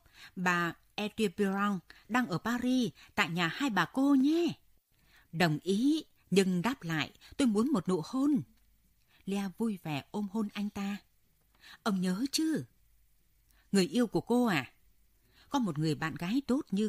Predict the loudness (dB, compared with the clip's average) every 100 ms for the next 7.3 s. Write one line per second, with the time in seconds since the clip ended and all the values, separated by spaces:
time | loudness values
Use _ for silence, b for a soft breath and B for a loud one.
0 | -2 -4 -2 -2 -6 _ -4 -4 -4 0
1 | 0 0 -2 -2 -2 -2 -6 -6 -6 -6
2 | -8 _ _ _ _ _ _ _ _ b
3 | -18 -4 0 0 -2 -2 -2 -2 -4 -2
4 | -4 -4 -4 -4 -2 -6 -2 -2 0 0
5 | 0 0 0 -2 -4 B B B 0 2
6 | 2 0 -2 -2 -4 -2 -2 0 0 -2
7 | -4 -4 -2